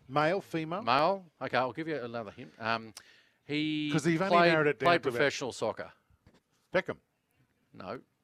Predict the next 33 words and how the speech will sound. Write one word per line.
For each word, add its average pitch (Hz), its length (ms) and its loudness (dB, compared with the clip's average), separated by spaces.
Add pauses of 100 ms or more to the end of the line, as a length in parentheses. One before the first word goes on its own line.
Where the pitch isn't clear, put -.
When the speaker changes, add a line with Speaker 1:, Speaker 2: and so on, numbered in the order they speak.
(220)
Speaker 2:
We're 127 80 -8
Speaker 1:
What? 143 60 -8
Speaker 2:
talking 110 200 -8
about 82 240 -14
years 92 240 -18
ago. - 220 -20 (240)
Speaker 1:
Oh, 107 200 -14 (540)
Pele? 147 340 -12 (240)
Speaker 2:
No. 95 280 -14 (300)
Speaker 1:
<laughs> - 360 -14
I 185 100 0
don't 117 160 -6
know. 196 220 -6 (320)
Who? 262 260 -2 (140)
Speaker 2:
Plays 151 180 -8
a 120 60 -8
hard 123 260 -10
man 95 280 -12 (1120)
in 117 100 -16
movies 113 340 -8
like 101 180 -8
Snatch. 151 260 -2
Speaker 1:
Jason 139 720 -8 (380)
Speaker 2:
No. 107 320 -6 (880)
Speaker 1:
In 120 100 -16
Snatch? - 560 -10
Oh, 165 380 -10 (140)
um, 147 360 -8
I 180 100 -6
don't 127 140 -6
know. 135 180 -2 (500)
Who? 196 220 0 (1800)
Speaker 2:
The, 139 100 -14